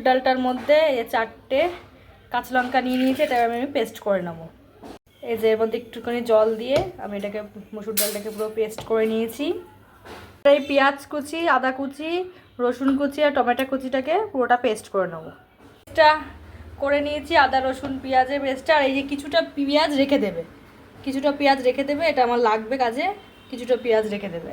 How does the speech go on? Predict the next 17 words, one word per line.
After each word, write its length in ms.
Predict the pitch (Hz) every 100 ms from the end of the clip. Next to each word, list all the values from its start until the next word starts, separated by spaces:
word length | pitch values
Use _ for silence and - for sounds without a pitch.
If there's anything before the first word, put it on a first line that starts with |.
| -
আর 80 | 214
এটা 100 | 208 214
আমরা 160 | 214 262
পেস্ট 200 | 247 214 -
করে 140 | 190 175
নিয়েছি। 260 | 175 170 - - - - - -
কড়াটা 280 | 254 254 269 240
গরম 180 | 254 254
হয়ে 120 | 269 277
গেছে, 240 | 277 311 311 302
কড়া 160 | 247 240
গরম 160 | 240 240 254
হয়ে 120 | 247
গেলে 120 | 254 285
এর 60 | 277
মধ্যে 180 | 233 240
তেল 140 | 233